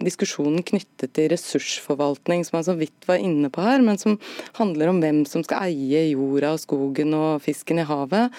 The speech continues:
og hvordan disse fellesskapsressursene skal forvaltes. Eh, og så, eh, eh, ha, noen ganger så får det utslag i vekst versus vern, og noen ganger så får det utslag i,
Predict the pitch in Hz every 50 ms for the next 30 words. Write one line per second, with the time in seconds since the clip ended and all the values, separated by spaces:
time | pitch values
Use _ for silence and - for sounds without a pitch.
0 | - - - - - 214 214 165 143 156 156 - 135 131 127 - - 170 175 180
1 | 175 131 - - - 143 151 143 - 151 131 135 135 - - 139 135 - - -
2 | - 147 151 147 - 151 - - 156 160 151 - - 139 135 139 131 - - 175
3 | 143 143 131 127 127 - - _ - 170 180 165 - - - - - - - -
4 | - - - - - - _ - 196 190 190 190 190 190 190 185 - - 220 -
5 | - - 190 185 196 214 226 233 - - - _ - - - - - 190 190 196
6 | 190 190 190 190 190 185 190 185 - - - - - - - - - _ - -
7 | - - 180 180 180 180 180 180 180 190 - - - - - - - - - 180
8 | 175 - - - - - - - 254 - 220 226 240 226 196 185 202 208 208 190
9 | 165 170 190 220 220 214 - - 214 190 - - 196 185 175 170 165 170 - 170
10 | 147 - - - 151 151 160 156 160 156 151 156 151 156 151 - - - 156 -
11 | - - - - - 160 - - 170 160 - 202 214 247 269 277 262 247 240 233
12 | 220 185 170 175 185 180 160 156 156 - 175 - - 165 160 160 165 165 165 160
13 | - - 180 151 - - - 147 143 147 143 156 156 160